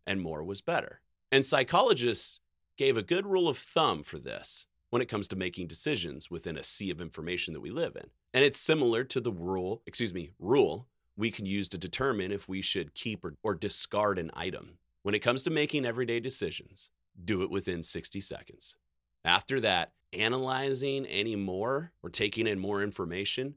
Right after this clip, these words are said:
will only waste your time and will steer you into significantly worse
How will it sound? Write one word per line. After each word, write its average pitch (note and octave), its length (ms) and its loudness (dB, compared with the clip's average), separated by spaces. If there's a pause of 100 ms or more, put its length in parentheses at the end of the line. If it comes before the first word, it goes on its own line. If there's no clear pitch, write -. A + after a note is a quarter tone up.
will F#2 180 -4
only G#2 180 0
waste F#2+ 380 0
your G2 80 -6
time F2 480 -10 (220)
and F#2+ 100 -4
will F2+ 80 -8
steer G#2 400 -2
you F#2 320 -4
into F2 400 -10
significantly F2 1300 -6
worse F2+ 540 -4